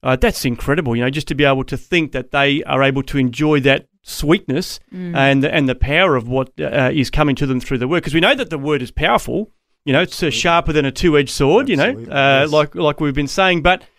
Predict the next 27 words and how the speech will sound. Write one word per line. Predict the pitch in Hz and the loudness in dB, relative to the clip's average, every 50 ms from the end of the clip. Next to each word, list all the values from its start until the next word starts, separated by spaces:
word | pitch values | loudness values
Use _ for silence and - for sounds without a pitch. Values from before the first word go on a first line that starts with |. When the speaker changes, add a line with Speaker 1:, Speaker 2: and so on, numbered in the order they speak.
| _ _ _ - - - - | _ _ _ -20 -20 -8 0
Speaker 1:
we've | 151 151 139 | 0 2 4
gotta | - 170 196 214 | 4 4 4 4
make | 190 170 151 - | 4 4 2 2
sure | - 170 156 | 2 2 2
that | 139 143 | 4 2
it's | 135 - - | 2 0 -2
accessible | 113 - - - 208 214 - 233 190 156 127 | -2 0 0 0 0 0 0 -2 0 0 0
to | 120 | 0
people | - - 135 127 - 135 127 | 2 2 2 4 4 4 4
in, | 123 127 139 | 2 2 2
in | - 156 135 | 2 2 2
whatever | 135 135 139 139 123 | 4 4 4 4 4
language | 131 131 131 131 127 127 123 113 | 2 2 2 2 2 0 0 0
that | 131 127 - | -2 -2 0
they, | 135 131 131 139 160 196 151 | 0 2 2 0 0 -4 -8
that | 139 135 120 - | -10 -8 -4 0
they | 139 135 143 143 | 2 2 2 2
understand | 135 143 143 131 131 - - - 151 151 156 151 | 0 0 0 0 -2 -4 -2 0 2 2 4 2
and, | 139 147 - | 0 0 -2
and, | - 147 139 139 143 - - - | -2 0 0 0 -2 -4 -6 -2
you | 151 135 | 0 0
know, | 139 | 2
is | 160 165 135 139 | 2 2 2 2
intrinsic | 147 135 - - 180 165 147 151 143 - | 2 0 0 0 0 2 2 0 -2 0
to | - 135 | -2 0
them. | 135 - - - - _ - - | 0 -2 -4 -6 -10 _ -16 -10
Speaker 3:
Mm. | 113 107 107 104 95 | -6 -4 -4 -4 -4